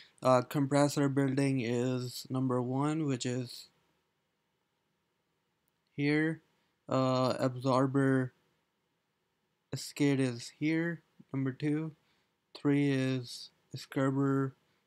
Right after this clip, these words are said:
scrubber skid. Four is C O two column. Five is tanker platform.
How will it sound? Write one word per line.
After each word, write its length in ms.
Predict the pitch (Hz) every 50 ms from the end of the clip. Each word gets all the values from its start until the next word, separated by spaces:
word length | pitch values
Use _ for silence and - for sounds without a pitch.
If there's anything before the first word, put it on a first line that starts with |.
| _ - -
scrubber 720 | 131 - - - - 131 131 131 123 139 135 135 131 127 - -
skid. 800 | 135 - - - - - - - 147 135 131 127 117 120 123 127 - _ _ _ _ _ _ _ _ _ _
Four 340 | - - 139 135 135 131 131
is 380 | 131 131 131 127 123 120 - -
C 180 | - - 139 135
O 60 | 135
two 140 | 127 135 127
column. 580 | - - 135 127 127 127 123 120 117 123 131 - _ _ _ _ _ _ _ _ -
Five 440 | - 135 127 127 127 123 123 123
is 600 | 127 123 123 123 127 127 123 120 120 - - - - _ _ -
tanker 560 | 151 139 147 151 139 139 131 131 131 131 131 _ _ _ _ _ _ _ _ _ _ _ _ _ _ _ _ _ _ _ _ -
platform. 720 | - 135 123 123 123 - - 127 127 127 127 127 127